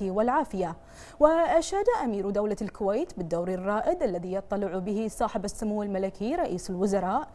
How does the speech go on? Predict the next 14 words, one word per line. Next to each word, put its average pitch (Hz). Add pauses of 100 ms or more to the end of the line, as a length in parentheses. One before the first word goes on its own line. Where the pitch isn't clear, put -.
(260)
في 339
إرساء 359
نموذج 202
متقدم 214
للعلاقات 214
البحرينية 202
الكويتية 208 (320)
ودفع 285
التعاون 208
الثنائي 190
بما 320
يحقق 196
المصالح 196
المشتركة. 180